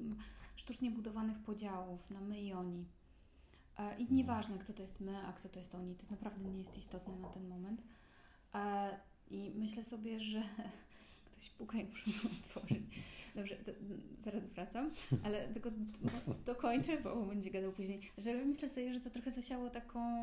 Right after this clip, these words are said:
Speaker 1: mm, takie, znaczy pokazało, że może te podziały nie są do końca w porządku i że może te podziały właściwie mogą prowadzić do tragedii.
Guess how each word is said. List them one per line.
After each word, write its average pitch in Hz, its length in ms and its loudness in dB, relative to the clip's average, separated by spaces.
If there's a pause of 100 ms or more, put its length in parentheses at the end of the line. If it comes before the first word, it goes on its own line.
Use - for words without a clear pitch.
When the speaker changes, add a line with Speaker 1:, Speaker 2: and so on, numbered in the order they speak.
(140)
Speaker 1:
mm, 175 320 -4
takie, 220 260 -2 (260)
znaczy 220 200 -4
pokazało, 254 500 2
że 240 160 0
może 233 420 -2
te 233 80 -2
podziały 254 400 2
nie 247 140 8
są 240 180 2
do 226 80 2
końca 214 600 0 (200)
w - 60 -16
porządku 214 460 0
i 196 60 -2
że 196 120 -4 (240)
może 208 340 -2 (260)
te 220 80 -2
podziały 208 340 -4
właściwie 202 380 -6
mogą 196 220 -4
prowadzić 190 420 -4
do 196 120 -4
tragedii. 185 540 2